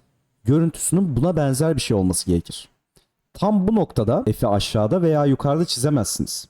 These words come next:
F'in görüntüsü böyle olacak. E şimdi böyle oluyorsa A'daki limiti ne olur? Tabii ki de gene L olur. Hocam güzel, bize sandviç teoremini öğrettin ama şimdi biz bunu bu öncülde nasıl kullanacağız? Gençler bakın, limit x sıfıra giderken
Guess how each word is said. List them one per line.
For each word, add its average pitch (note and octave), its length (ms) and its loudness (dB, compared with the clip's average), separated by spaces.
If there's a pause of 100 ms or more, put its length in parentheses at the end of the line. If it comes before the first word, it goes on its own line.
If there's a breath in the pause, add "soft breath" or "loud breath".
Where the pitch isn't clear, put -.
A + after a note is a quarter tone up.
(140)
F'in C4 140 4
görüntüsü F#3+ 340 2
böyle D#3+ 160 4
olacak. G2 340 0
E - 80 -2
şimdi E3+ 240 2
böyle B3 220 4
oluyorsa E3+ 540 2
A'daki F#3 400 2
limiti G3 260 2
ne A#3 40 4
olur? G#3 340 0 (360)
Tabii F3 200 0
ki A#2 120 0
de A2+ 60 4
gene D#3 360 2 (320)
L A#2 140 2
olur. E2+ 220 0 (120)
Hocam G3+ 280 0
güzel, F#3+ 320 2
bize F3 140 0
sandviç F#3 400 0
teoremini F3+ 280 2
öğrettin E3 340 2
ama F3+ 320 0
şimdi D#3+ 220 0
biz G3 220 2
bunu E3 280 2
bu F3+ 280 2
öncülde C3+ 340 2
nasıl F3+ 220 -2
kullanacağız? F#2 600 -2 (420)
Gençler F#3+ 360 0
bakın, F2+ 320 -2
limit E3 500 0
x - 440 -2 (360)
sıfıra D3 400 -2
giderken A2 480 -2